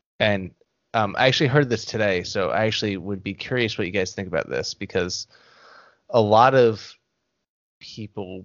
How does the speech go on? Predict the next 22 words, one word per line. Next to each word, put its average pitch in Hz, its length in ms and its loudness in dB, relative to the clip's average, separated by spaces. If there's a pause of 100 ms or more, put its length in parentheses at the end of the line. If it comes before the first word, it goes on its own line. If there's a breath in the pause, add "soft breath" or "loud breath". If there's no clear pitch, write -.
were 98 140 -4
saying 98 440 -4
for 95 180 -6
a 87 80 -2
while 85 380 4
that - 280 -4 (100)
the 98 160 -2
best 101 300 0
situation 98 480 -8
that 104 80 -12
made 92 160 -8
sense 90 400 -6
for, 85 640 -4 (600)
um, 73 400 -6 (960)
Darnold 95 380 2
to 117 100 -8
go 101 160 -2
to 107 240 -4
would 98 120 -2
be 101 120 -4
the - 100 -16
forty-niners. 95 840 -2